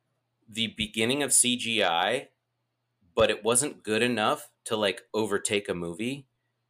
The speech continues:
So you couldn't just, like, go crazy on it and let it basically be everything like you see in every Marvel movie nowadays. Um,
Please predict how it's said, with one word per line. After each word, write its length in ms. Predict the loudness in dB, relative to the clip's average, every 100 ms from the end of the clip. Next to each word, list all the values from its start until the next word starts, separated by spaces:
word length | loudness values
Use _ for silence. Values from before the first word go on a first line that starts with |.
| _ _ _
So 320 | 2 4 6
you 160 | 4 -2
couldn't 300 | -4 -4 -2
just, 220 | -2 0
like, 260 | 2 0 -2 _
go 540 | -2 0 2 0 -6 -14 _ _ _
crazy 480 | -2 0 0 -2 -2
on 220 | 0 0
it 240 | -2 -4 -12
and 120 | -4
let 140 | -2
it 120 | -2 -2
basically 380 | -4 -4 -6
be 180 | -6 -4
everything 380 | -4 -4 -6 -6
like 140 | -8 -10
you 60 |
see 140 | -10 -6
in 80 |
every 180 | -6 -6
Marvel 320 | -8 -8 -8
movie 260 | -8 -8 -8
nowadays. 460 | -8 -6 -6 -8 -10 _ _ _ _ _ _ _ _ -6
Um, 560 | 0 2 2 0 -4